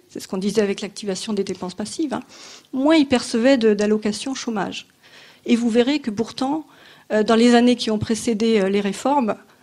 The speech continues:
<laughs> c'était pas du tout le cas, hein, c'était pas ce choix-là qui était fait. Le taux de remplacement, donc, attaqué de toutes parts. La durée de remplacement, pareil. Quand on regarde les retraites, ben, les dernières réformes, c'est ça. C'est-à-dire qu'on passe,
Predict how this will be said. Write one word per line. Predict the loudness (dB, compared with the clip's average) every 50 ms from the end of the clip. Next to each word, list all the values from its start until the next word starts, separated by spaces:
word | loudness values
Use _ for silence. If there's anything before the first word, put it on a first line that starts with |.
| _ _ _ _ _ _ _
<laughs> | -8 -8 -6 -6 -6 -6 -6
c'était | -4 -4 -2 -2 -2 0
pas | 2 4 4
du | 4 2 0
tout | 0 -2
le | -2
cas, | 0 0 -2 0
hein, | 0 -2 -2 -4
c'était | -6 -4 -6 -6
pas | -2 -2 -2 -2
ce | 0 -2
choix-là | -4 -2 -2 0 0 0 0
qui | -2 -4 -6
était | -6 -6 -8
fait. | -8 -8 -10 -12 -14 -14 _ _ _ -20 -20 -20 -20 -20 -20 -18 -18 -18 -18 -18 -20 -20 -20 -20 -20 -20 -20 -20 -4 _
Le | 6 6 8
taux | 10 10 10
de | 10
remplacement, | 8 8 8 8 6 6 6 8 8 8 8 8
donc, | 8 8 8 8 6 6 4 2 -2 -8 -8 _ _
attaqué | 0 4 6 4 4 6 6 6 6
de | 8 6
toutes | 4 4 0 -2 0 2
parts. | 4 4 4 2 -2 -6 -12 -18 _ _ _ _ _ _ _ _ _ _
La | 6 6
durée | 8 8 8 8 10 10 10 10
de | 10 8
remplacement, | 8 8 6 6 6 6 4 4 0 -2 -2 -2 -4 -6 -10 -14 _ _ _ _ _ _
pareil. | -2 0 2 2 2 2 2 0 -2 -6 -10 -16 _ -20 -20 -20 -20 -14 _
Quand | -2 0 0 2
on | 4
regarde | 6 6 6 6 6 4
les | 2
retraites, | 0 0 0 0 2 2 0
ben, | -2 -2 -2 -2 -4 -6 -6 -8 -8 -8 -8
les | -8 -6
dernières | -4 -4 -4 -2 -4 -4 -4
réformes, | -6 -6 -6 -8 -6 -6 -6
c'est | -6 -8 -8
ça. | -10 -6 -6 -4 -4 -4
C'est-à-dire | -6 -10 -8 -8 -8 -4 -2 -4 -4 -4
qu'on | -4 -8 -6
passe, | 0 2 2 2 2 0 -4 -4